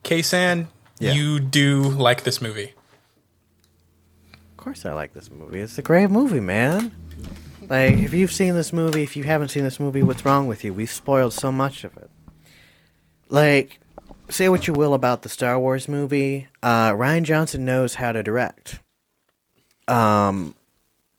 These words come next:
Speaker 2: it is ju-, it's, it's just a fun movie. It's great. It's very tight, and a, a lot of it works. Like, certain elements you could take away, and that might not make it perfect.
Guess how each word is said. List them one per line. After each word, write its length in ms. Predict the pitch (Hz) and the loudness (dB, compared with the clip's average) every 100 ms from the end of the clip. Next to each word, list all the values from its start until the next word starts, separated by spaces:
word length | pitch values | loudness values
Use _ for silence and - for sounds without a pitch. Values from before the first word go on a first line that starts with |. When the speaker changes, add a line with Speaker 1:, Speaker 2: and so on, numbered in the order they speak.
| _ _ _ _ _ _ _ _ - | _ _ _ _ _ _ _ _ 0
Speaker 2:
it 120 | 135 | 2
is 180 | 135 135 | 2 2
ju-, 200 | 160 135 | 0 2
it's, 180 | 139 | 0
it's 440 | 170 165 151 151 - | 0 -2 -2 -6 -4
just 180 | 185 - | -2 -2
a 80 | |
fun 420 | 139 - 143 147 139 | -6 -2 0 2 0
movie. 520 | 123 120 113 117 117 - - _ _ _ _ _ _ _ | 0 0 0 -2 -4 -12 -20 _ _ _ _ _ _ _
It's 180 | 113 - | -10 -10
great. 640 | - 117 120 117 - - - _ _ | -2 2 2 2 0 -10 -18 _ _
It's 220 | 123 120 | -6 -6
very 320 | 104 147 180 165 | 2 4 4 2
tight, 580 | - 135 127 107 - - | 0 0 0 -2 -6 -10
and 140 | 117 | -6
a, 120 | 117 - _ _ - | -4 -6 _ _ -4
a 100 | 127 | 2
lot 220 | 135 160 | 4 4
of 100 | 156 | 2
it 160 | - | -2
works. 760 | - 123 117 101 - - - - | 0 2 2 0 -4 -10 -10 -6
Like, 460 | 127 113 107 - - _ _ _ _ _ _ _ _ _ | 0 0 0 -4 -14 _ _ _ _ _ _ _ _ _
certain 280 | - 170 151 | -2 0 2
elements 420 | 135 139 131 - | 2 2 0 -4
you 80 | 123 | -8
could 100 | 117 | -6
take 200 | 120 110 | -4 -2
away, 520 | 104 113 117 113 107 | 0 2 4 2 0
and 160 | 110 | -2
that 160 | 110 101 | -2 -2
might 300 | 110 110 90 | -2 -4 -2
not 180 | 107 92 | -4 -4
make 220 | 104 101 | -6 -8
it 120 | - | -14
perfect. 760 | - 107 101 95 - _ - | -2 -2 -2 -6 -10 _ -20